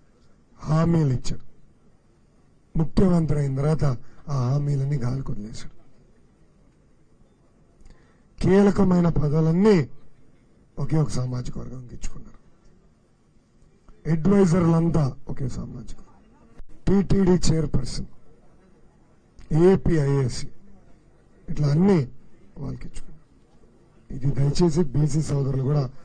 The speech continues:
ఆలోచించాల్సిన అవసరం ఉంది. ఈరోజు జగన్ బీసీల గురించి మాట్లాడుతున్నారంటే దానికి కారణం తెలుగుదేశం పార్టీ. మా కుప్పం నియోజకవర్గంలో ఒక వ్యక్తి, ఒక కమ్యూనిటీ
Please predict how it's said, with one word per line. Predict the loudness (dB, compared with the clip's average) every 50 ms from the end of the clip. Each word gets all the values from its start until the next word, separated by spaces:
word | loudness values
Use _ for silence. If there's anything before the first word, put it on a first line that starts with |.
| -14 -10 -8 -6
ఆలోచించాల్సిన | -4 -4 -4 -4 -6 -4 -2 -2 -2 -2 -4 -6 -8 -8
అవసరం | -10 -12 -12 -12 -12 -12 -14
ఉంది. | -14 -18 -20 -20 -20 _ _ _ _ _ _ _ _ _ _ _ _ _ _ -20 -20 _ _ _ _ _ _ _ _ -20 -20 -20 -20 -20 _ _ -20 _ _ -2
ఈరోజు | 0 2 2 4 4 4 4 6 6 6 6 6 4 2 -2 -6 -14 -18 -20 -18 -14 -10 -6 -2
జగన్ | 0 0 2 2 2 2 2 2 2
బీసీల | 0 0 0 2 2 2 4 4 2
గురించి | 2 0 0 0 0 0
మాట్లాడుతున్నారంటే | -2 -2 -2 -4 -4 -2 -2 -2 -2 -2 -2 -2
దానికి | -2 -2 -4 -4 -2 -2 0
కారణం | 0 2 2 2 2 2 0 -2 -6 -12 -18 -20 -20 -20 -20 -10 -6
తెలుగుదేశం | -2 0 0 0 0 0 0 0 -2 -2 -4 -2 -2 -2
పార్టీ. | -2 -2 -6 -10 -12 -12 -16 -20 -20 _ _ _ _ _ _ _ _ _ _ _ _ _ _ _ _ _ _ _ _ -20 _ _ _ _ -12 -6
మా | -2 -2 0 0 0 0
కుప్పం | 0 0 2 4 4 4 4 4 4 4
నియోజకవర్గంలో | 4 4 4 2 2 0 0 0 0 2 2 2 0 0 0 -2 -2 -4 -8 -10 -16 -20 -20 -20 -20 -20 -20 _ -20 -12 -8 -6
ఒక | -2 -2
వ్యక్తి, | -2 -2 -2 -4 -4 -4 -4 -4 -6 -8 -10 -16 -16 -18 -20 -20 _ _ _ _ -12 -8
ఒక | -6 -6 -4 -4
కమ్యూనిటీ | -2 0 0 2 2 2 0 0